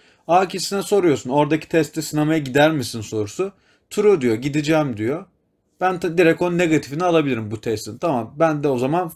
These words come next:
be-, beni de false kabul et. Veya o false diyorsa beni true kabul et.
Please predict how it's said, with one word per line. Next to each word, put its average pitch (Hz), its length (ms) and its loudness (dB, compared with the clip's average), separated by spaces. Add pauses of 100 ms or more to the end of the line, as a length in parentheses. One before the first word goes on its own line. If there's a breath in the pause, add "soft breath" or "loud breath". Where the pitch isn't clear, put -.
be-, 156 280 -2
beni 143 160 0
de 165 80 2
false 156 320 0
kabul 92 280 -6
et. - 100 -14 (440 soft breath)
Veya 151 180 2
o 170 80 4
false 170 340 -2
diyorsa 160 300 -2
beni 156 200 -2
true 131 260 -2
kabul 90 240 -12
et. - 120 -14